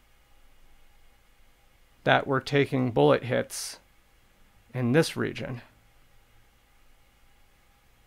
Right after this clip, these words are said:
Those were the ones that were crashing. So what you're seeing here is not the places you should armor, but you're actually seeing the places you don't need armor because the airplane can survive the hit.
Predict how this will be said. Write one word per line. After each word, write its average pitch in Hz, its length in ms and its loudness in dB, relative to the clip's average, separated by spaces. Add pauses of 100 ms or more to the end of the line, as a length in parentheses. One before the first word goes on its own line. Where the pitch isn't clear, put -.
(800)
Those 143 240 2
were 139 140 0
the 117 80 -2
ones 104 320 -4
that 113 140 -4
were 123 100 -8
crashing. - 560 2 (1700)
So 151 240 0
what 139 160 0
you're 139 100 -4
seeing 175 320 0
here 117 240 0
is 110 160 -2
not 131 260 4
the 127 60 -4
places 139 480 0
you 110 80 -4
should - 240 -8
armor, 117 520 4 (440)
but 131 240 0
you're 135 160 0
actually 131 460 4
seeing 123 320 0
the 113 80 -2
places 110 500 -4
you 117 100 -4
don't 120 220 0
need 156 220 4
armor 110 340 2
because 113 320 -2
the 120 100 0
airplane 113 400 0
can 110 160 -6
survive 113 440 0
the 120 100 -2
hit. - 380 0